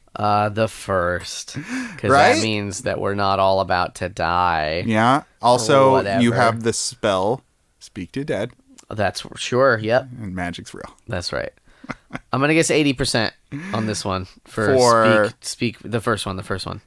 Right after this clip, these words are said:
Speaker 2: Seventy-eight percent
Speaker 1: Hell yes.
Speaker 2: for the first one to speak to a dead civilization. That's amazing.
Speaker 1: I'm so good.
Speaker 2: Would
Speaker 1: I'm,
Speaker 2: you
Speaker 1: I'm the
Speaker 2: rather
Speaker 1: best. I'm so good. <laughs>
Speaker 2: Uh, it's very celebratory. Would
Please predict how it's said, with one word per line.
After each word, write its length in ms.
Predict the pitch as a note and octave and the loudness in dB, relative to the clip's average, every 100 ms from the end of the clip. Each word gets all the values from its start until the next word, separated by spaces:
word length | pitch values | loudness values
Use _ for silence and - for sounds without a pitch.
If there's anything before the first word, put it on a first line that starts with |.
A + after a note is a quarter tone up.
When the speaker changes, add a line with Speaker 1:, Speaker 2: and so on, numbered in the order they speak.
| _ | _
Speaker 2:
Seventy-eight 1040 | - - - B2 D3 D3+ G#3+ - G3 A3 | -6 -4 -4 -6 -8 -8 -10 -4 -2 -2
percent 640 | - F#3+ F3 - A3+ C4+ B3 | -6 -4 -2 2 4 4 2
Speaker 1:
Hell 220 | - - | 0 -4
yes. 360 | - - C4 - | -4 -4 -4 2
Speaker 2:
for 440 | F3 F#3 G3 G3+ | 6 8 8 6
the 120 | G3 | 4
first 380 | G3 - F#3 F3+ | 2 4 4 4
one 180 | G3 G3+ | 4 6
to 100 | G#3 | 4
speak 320 | G3+ - D3+ | 2 -2 -4
to 140 | - G3 | 2 0
a 40 | |
dead 340 | E3 A#2+ G#2 A2+ | 2 2 2 2
civilization. 840 | D#3 D#3 G3 F#3+ A#3+ E4 - A#2 | 0 2 0 4 4 4 2 0
That's 180 | G#2 A#2 | 0 -2
amazing. 640 | F#2+ F#2 F#2+ F2 E2+ C2+ - | -2 -2 -2 -4 -8 -10 -8
Speaker 1:
I'm 160 | C4 | -8
so 280 | B3+ - C4 | -6 -6 -6
good. 460 | A#3 A#3+ - A3+ - | -6 -4 -2 -2 2
Speaker 2:
Would 160 | F4 | 2
Speaker 1:
I'm, 60 | - | 4
Speaker 2:
you 80 | B4 | 4
Speaker 1:
I'm 60 | A4 | 6
the 60 | |
Speaker 2:
rather 400 | B3+ F#3+ F#3+ G#3 | 6 6 6 6
Speaker 1:
best. 140 | G#3 G#3+ | 6 4
I'm 120 | C4 | 0
so 260 | - C4+ B3 | -4 -6 -6
good. 360 | A3+ A3+ A3+ - - - - - - | -6 -6 -4 -4 -6 -10 -18 -20 -4
<laughs> 1120 | F4 A#4 A#4+ A#4 - - D4+ - B3 - E3 - _ A3+ D4 - F#3+ A#3+ F#3+ - - - - | 2 2 4 2 2 4 2 2 -2 -2 -6 -8 _ -2 0 0 -2 -4 -8 -10 -12 -12 2
Speaker 2:
Uh, 400 | C3 A#2+ A2+ A2 | 4 6 4 2
it's 140 | A#2+ B2 | -2 -8
very 600 | A2 A2 A2+ B2+ B2+ B2 | -10 -10 -8 0 2 2
celebratory. 640 | - F#2+ F2+ - - - - - - | 2 -2 -2 -8 -10 -12 -12 -6 2
Would 140 | F#4+ | 4